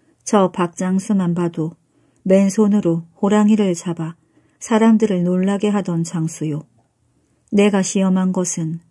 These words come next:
그들의 무술이 아니라 새 장수의 정직함이었다오. 장수들에게 준 새 화살에는 다 거짓 활촉들이 꽂혀 있었소. 그것으로 어떻게 멧돼지나 사나운 승냥이를 잡을 수 있었겠소.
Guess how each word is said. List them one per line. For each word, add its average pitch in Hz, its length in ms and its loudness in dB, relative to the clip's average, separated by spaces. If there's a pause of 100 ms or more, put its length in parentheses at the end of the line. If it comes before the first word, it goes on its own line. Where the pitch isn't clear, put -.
(180)
그들의 208 400 2
무술이 175 480 -2
아니라 165 460 -6 (480)
새 208 260 0
장수의 196 500 -2
정직함이었다오. 185 1160 -2 (960)
장수들에게 202 800 2
준 175 280 -4
새 190 220 -2
화살에는 180 720 -2 (400)
다 190 240 0
거짓 190 440 0
활촉들이 214 680 -2
꽂혀 170 360 -4
있었소. 165 600 -6 (920)
그것으로 226 600 4
어떻게 170 500 -4
멧돼지나 170 680 -4
사나운 170 440 -2
승냥이를 185 640 2
잡을 160 260 -4
수 - 180 -12
있었겠소. 156 760 -10